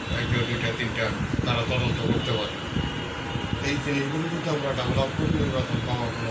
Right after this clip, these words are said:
ঘটনা না। আমি একটা নিবন্ধন আমার হাত দিয়ে হয়েছে, লিবারেল ডেমোক্রেটিক পার্টি, এলডিপি, এলডিপিটা আমার হাতে হয়েছে, এক নম্বর রেজিস্ট্রেশন,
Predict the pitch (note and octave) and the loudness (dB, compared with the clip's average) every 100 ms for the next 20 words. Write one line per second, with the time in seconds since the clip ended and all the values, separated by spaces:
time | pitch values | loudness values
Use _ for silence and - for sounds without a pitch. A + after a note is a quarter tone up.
0 | A2+ A2+ B2 C3+ - - - - - - | -2 -2 -2 -4 -4 -6 -6 -8 -8 -8
1 | - - - - C3 D3 C#3+ C#3+ C#3+ C3+ | -8 -8 -6 -2 0 2 2 2 2 2
2 | C3 B2+ B2+ B2+ - - C3+ - - - | 4 2 2 2 2 2 0 0 -4 -4
3 | - - - - - - - - A#2 A#2+ | -2 -2 -4 -4 -4 -4 -4 -4 -2 0
4 | C3 C3 A#2+ B2 B2+ A#2+ B2+ - - - | 2 2 0 0 0 0 -2 -2 -4 -4
5 | - - - - - - - A#2+ A#2+ B2+ | -2 -2 0 0 0 0 0 2 2 2
6 | B2 - - - A#2+ - - - - - | 2 2 0 0 -2 -2 -2 0 0 0
7 | C3 B2 - B2+ A#2+ - - - - - | 2 2 2 0 -2 -4 -6 -8 -8 -8
8 | - - - - C3+ C#3+ D3 C3+ C3 B2+ | -8 -8 -8 -4 -2 0 0 0 2 2
9 | A#2+ B2 B2 A#2+ A#2 - C#3+ C3+ D3+ B2+ | 0 -2 -2 -2 -2 -2 0 0 0 0
10 | A#2 A#2 - - - | 0 0 -2 -4 -6